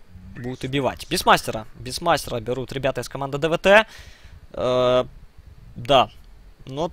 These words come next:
это сложно. Вот это сложно. Бисмастер сложная, я бы сказал бы. Алхимик будет отыгрывать как на,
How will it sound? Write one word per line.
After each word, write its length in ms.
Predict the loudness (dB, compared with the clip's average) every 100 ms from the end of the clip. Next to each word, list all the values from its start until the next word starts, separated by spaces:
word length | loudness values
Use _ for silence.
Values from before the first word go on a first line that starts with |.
| -6 -6
это 240 | -6 -8
сложно. 600 | -8 -6 -4 -6 -10 -16 -16 -18
Вот 100 | -14
это 180 | -10 -10
сложно. 640 | -8 -4 -4 0 0 0 -4 -14 -18 -20 -20 -20 -20 -20 -20 -20 -20 -20 -20 -20 -20 -18
Бисмастер 760 | -12 -8 0 0 0 -2 -4 -6 -16 -20 -20 -20 -20 -20 -20 -20 -20 -20 -20 -14
сложная, 680 | -10 -4 -2 -2 0 -2 -2
я 80 | -4
бы 100 | -6
сказал 460 | -8 -6 -4 -4 -4
бы. 120 | -6
Алхимик 500 | -6 -4 -4 -4 -6
будет 320 | -8 -8 -10
отыгрывать 380 | -10 -6 -6 -6
как 220 | -10 -8
на, 240 | -6 -6